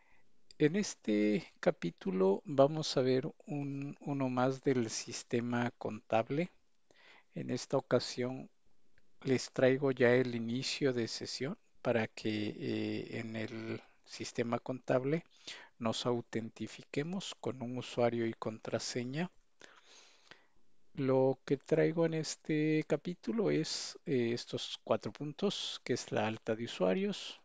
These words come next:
modificación y baja de usuarios, actualizar, eh, contraseña de usuarios y la contraseña que va a estar encriptada.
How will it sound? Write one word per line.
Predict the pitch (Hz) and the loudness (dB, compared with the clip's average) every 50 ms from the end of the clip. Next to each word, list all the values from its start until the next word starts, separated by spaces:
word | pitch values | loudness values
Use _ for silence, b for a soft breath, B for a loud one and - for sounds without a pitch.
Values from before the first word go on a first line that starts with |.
| _ _ | _ _
modificación | - 151 127 120 - - - 120 - - - 127 123 123 | -6 -6 -6 -6 -4 -2 -2 -2 -2 -2 -2 -2 -2 -2
y | 120 113 | -2 0
baja | 113 113 117 - - 135 117 113 113 | 0 -2 -2 -2 -2 -2 -2 -2 -2
de | 110 - 120 | -4 -4 -8
usuarios, | 117 - - - 147 147 160 180 202 214 196 - - - - _ B B B B B B B B B B B B B B _ - - - - | -8 -6 -2 2 2 4 4 2 0 0 -2 -4 -10 -16 -18 _ B B B B B B B B B B B B B B _ -20 -20 -2 0
actualizar, | - 143 - - - 139 123 120 117 - - 139 135 135 139 151 - - | 0 0 2 2 4 4 4 4 0 0 2 2 2 2 2 -2 -6 -8
eh, | - 214 147 131 123 123 - | -8 -6 -4 -2 -2 -4 -4
contraseña | - - 127 123 120 - 127 117 117 - - - 131 131 135 135 131 | -2 -2 -2 -2 0 2 2 2 2 2 0 0 0 0 0 -2 -2
de | - - 135 | -2 -4 -8
usuarios | 123 - - - 151 147 156 175 196 214 - - - - - - _ _ - - B B B B B B B B B B B B _ - - - - - - | -8 -4 0 2 4 4 4 2 0 0 -2 -6 -10 -12 -16 -20 _ _ -20 -20 B B B B B B B B B B B B _ -20 -20 -20 -20 -6 -2
y | - 214 220 220 185 143 127 | 2 2 4 4 4 2 2
la | 113 110 110 110 107 | 0 0 0 0 0
contraseña | - - 120 120 - 120 110 - - - 117 127 131 135 | 0 -2 -4 0 0 0 0 0 -2 -4 -2 -2 -2 -2
que | - - 120 | 0 0 0
va | 104 98 101 | 0 2 0
a | |
estar | 107 - - - - 117 113 110 | -2 -4 -6 -4 -2 -2 -2 -2
encriptada. | 110 110 110 117 - - 117 113 - _ - 120 123 123 139 175 180 | -4 -8 -10 -10 -6 -6 -6 -6 -6 _ 0 2 2 2 2 0 -4